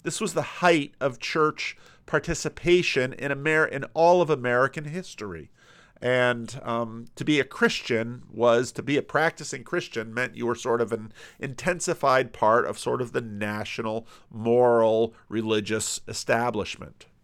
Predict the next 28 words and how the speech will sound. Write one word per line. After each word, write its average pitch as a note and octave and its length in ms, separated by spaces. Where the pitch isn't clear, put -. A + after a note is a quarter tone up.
So, B2 300
in D3 120
other F#3 180
words, A2 220
for C3 120
these A#2+ 180
beatniks, - 760
this - 280
was G#2+ 320
establishment A2 960
in G#2 100
the G#2+ 80
middle B2+ 320
of G#2 140
their G#2 180
party. A#2+ 540
This - 200
was G2+ 220
everything B2 480
that A2 120
they - 60
were A2 100
sort G#2 240
of - 160
pushing C3 420
against. A#2+ 600
So A#2+ 220
then, A#2+ 180